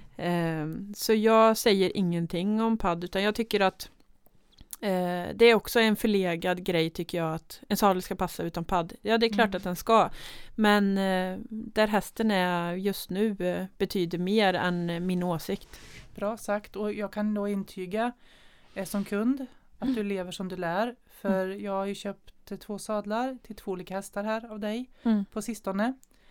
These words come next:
Speaker 2: Eh, och den ena har vi padd på just nu och den andra
Speaker 1: Mm.
Speaker 2: har du sagt att vi inte ska ha padd på.
Speaker 1: Mm.
Speaker 2: Eh,
Speaker 1: Mm.
Speaker 2: och det beror ju på att de är olika åldrar och olika igångsättningsfaser.
Speaker 1: Mm.
Speaker 2: Eller i-,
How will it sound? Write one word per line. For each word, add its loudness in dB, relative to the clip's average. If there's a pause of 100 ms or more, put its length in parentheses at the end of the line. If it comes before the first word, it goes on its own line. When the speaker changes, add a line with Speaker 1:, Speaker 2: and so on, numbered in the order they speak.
(260)
Speaker 2:
Eh, -4 (120)
och -10
den -2
ena -2
har 0
vi -4
padd -4
på -2
just -8
nu 0
och -4
den 0
andra 4
Speaker 1:
Mm. 2
Speaker 2:
har 4
du -2
sagt -6
att -10
vi -4
inte -6
ska -16
ha -16
padd -16
på. 4
Speaker 1:
Mm. 4 (300)
Speaker 2:
Eh, 0
Speaker 1:
Mm. -4
Speaker 2:
och -8
det -4
beror -4
ju -6
på -8 (300)
att -18
de -6
är 0
olika -2
åldrar -4
och -4
olika -6
igångsättningsfaser. 0
Speaker 1:
Mm. 2 (600)
Speaker 2:
Eller -8
i-, -8